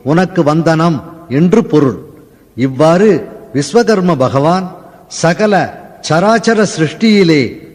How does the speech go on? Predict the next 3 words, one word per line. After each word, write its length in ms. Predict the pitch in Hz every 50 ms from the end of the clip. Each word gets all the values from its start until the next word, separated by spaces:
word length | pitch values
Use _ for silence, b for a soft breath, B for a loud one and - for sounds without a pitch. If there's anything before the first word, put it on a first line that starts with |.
| - -
இணைந்து 880 | 113 127 147 170 196 208 220 220 220 190 226 202 147 113 - - B B B B B B _
தானே 640 | - 143 151 170 190 202 208 208 214 220 226 233 226
சகலமாக 800 | - - 165 156 156 180 190 196 190 180 175 180 180 165 196